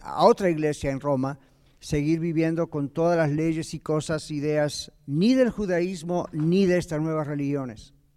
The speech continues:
Fíjense que el ser humano siempre busca salvarse por sí mismo, ¿se dieron cuenta? Todas las religiones del mundo dicen, "Amo, amo a Dios, pero tengo que hacer algo."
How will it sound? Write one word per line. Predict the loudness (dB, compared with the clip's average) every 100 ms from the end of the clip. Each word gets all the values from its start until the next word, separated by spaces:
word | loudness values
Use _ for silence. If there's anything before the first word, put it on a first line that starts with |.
| _ -20 -16
Fíjense | -6 -2 -2 -2
que | -6
el |
ser | -4 -2
humano | -2 -2 -2
siempre | -4 -4 -2 -2
busca | -2 -4 -4
salvarse | -2 -2 -2 -4 -6
por | -8
sí | -6 -6
mismo, | -4 -6 -8
¿se | -6
dieron | -6 -6
cuenta? | -6 -6 -6 -8 -10 _ _ _ _ _ _ _ _ _
Todas | 2 2
las | 2
religiones | 0 -2 -2 0
del | 0 -2
mundo | -2 -2 -2 -2 -6 _ _ -20 -20 -20 -20 -14
dicen, | -10 -6 -4 -2
"Amo, | -2 -2 -2
amo | -2 -2
a | -2
Dios, | 0 0 -4
pero | -6 -8 -6
tengo | -6 -6
que | -4
hacer | -4 -4 -2
algo." | -2 -2 -4 -10